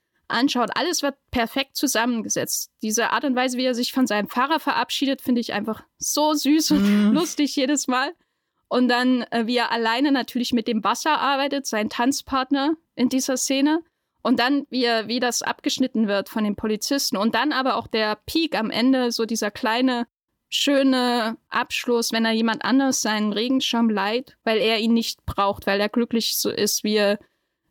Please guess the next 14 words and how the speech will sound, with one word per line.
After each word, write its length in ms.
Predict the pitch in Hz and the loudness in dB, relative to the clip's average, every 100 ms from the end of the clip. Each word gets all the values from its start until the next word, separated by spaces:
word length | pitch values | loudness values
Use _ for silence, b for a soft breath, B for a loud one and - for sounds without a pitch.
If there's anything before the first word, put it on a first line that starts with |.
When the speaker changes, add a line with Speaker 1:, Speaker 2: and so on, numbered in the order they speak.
| _ | _
Speaker 1:
wie 140 | 220 220 | 0 2
er 260 | 208 196 | 2 2
ist, 400 | 294 330 - - | -2 -2 -4 -6
äh, 260 | - 240 220 | -4 0 0
und 200 | - 226 | 0 0
dann 160 | 208 220 | 2 2
mit 120 | 208 | 2
einer 120 | 208 | 0
Lungenentzündung 920 | 202 220 220 - - - 202 - 214 190 | 2 0 0 -4 -4 -2 0 0 0 0
am 80 | 196 | 0
nächsten 340 | 196 196 220 | 0 -2 0
Morgen 240 | 185 180 | 0 0
wahrscheinlich 380 | 180 180 185 - | -2 -2 -4 -2
aufwacht. 500 | - 180 - - - | -4 -4 -6 -6 -12